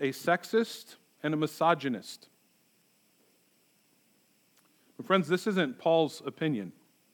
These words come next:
It's not Paul. Paul doesn't have a problem with women, and so he says mean things about them. That's not the Apostle Paul.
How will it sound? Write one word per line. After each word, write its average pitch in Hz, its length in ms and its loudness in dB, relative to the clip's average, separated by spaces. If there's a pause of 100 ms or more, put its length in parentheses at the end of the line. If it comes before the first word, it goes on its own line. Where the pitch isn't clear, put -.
(1300)
It's 202 80 -2
not 262 180 6
Paul. 208 260 6 (200)
Paul 294 160 6
doesn't 254 240 6
have 214 200 6
a 202 80 6
problem 196 640 6
with 170 200 2
women, 185 540 4 (3000)
and 147 100 -2
so 190 140 4
he 180 140 2
says 180 340 2
mean 175 320 2
things 170 360 0
about 120 340 -2
them. 95 200 -10 (640)
That's 170 160 -12
not 175 160 -2
the 113 100 -6
Apostle 107 420 -8
Paul. 123 320 -6